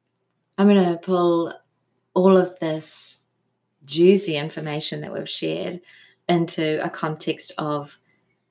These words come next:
what it is that you value and what you stand for in life is the substance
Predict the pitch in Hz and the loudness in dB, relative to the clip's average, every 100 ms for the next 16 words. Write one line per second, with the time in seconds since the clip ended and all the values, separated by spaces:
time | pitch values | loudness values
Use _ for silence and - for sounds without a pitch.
0 | _ 165 170 175 180 202 196 180 165 156 | _ -8 -2 2 2 4 4 2 -2 -4
1 | 160 147 151 147 156 196 226 - 151 151 | -6 -4 -4 -2 0 0 0 -2 -6 -6
2 | - 139 151 165 190 196 202 202 233 294 | -6 -6 -6 -6 -2 0 0 0 0 -4
3 | - _ _ _ _ - 226 190 156 160 | -8 _ _ _ _ 2 4 4 2 -4
4 | 180 - 170 - 233 233 - - 151 180 | -8 -6 -4 -2 0 0 -2 -4 -6 -6
5 | 202 - - | -8 -10 -12